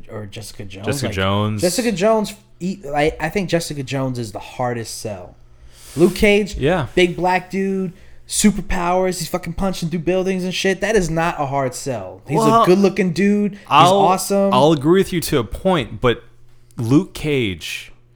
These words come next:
Speaker 2: is also a relic of the seventies.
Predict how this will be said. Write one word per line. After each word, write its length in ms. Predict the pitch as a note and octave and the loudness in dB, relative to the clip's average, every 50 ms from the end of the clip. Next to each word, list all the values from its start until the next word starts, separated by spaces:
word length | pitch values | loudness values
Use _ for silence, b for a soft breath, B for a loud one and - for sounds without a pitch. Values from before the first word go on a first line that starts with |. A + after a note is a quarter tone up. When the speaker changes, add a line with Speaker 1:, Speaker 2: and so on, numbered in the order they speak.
| - _ _ _ _ _ _ - | -20 _ _ _ _ _ _ -6
Speaker 2:
is 140 | - A2+ A2 | -4 -2 0
also 580 | C#3 D3+ E3 - - - C3+ B2+ A#2 A2+ - - - | 0 0 0 -2 -2 -2 0 0 0 -2 -4 -8 -8
a 80 | - A2+ | -6 -6
relic 500 | G#2 G2 F2+ G#2+ A2 B2+ C3+ B2+ A#2+ - | -6 -4 0 0 0 2 0 -2 -4 -6
of 120 | A2+ G2 F#2 | -8 -8 -8
the 80 | G2 | -10
seventies. 840 | - - - - G2 F2+ F2 C#2+ C2+ A1 G1+ - - - - - - | -10 -8 -6 -8 -8 -8 -10 -12 -14 -14 -16 -16 -18 -18 -20 -20 -20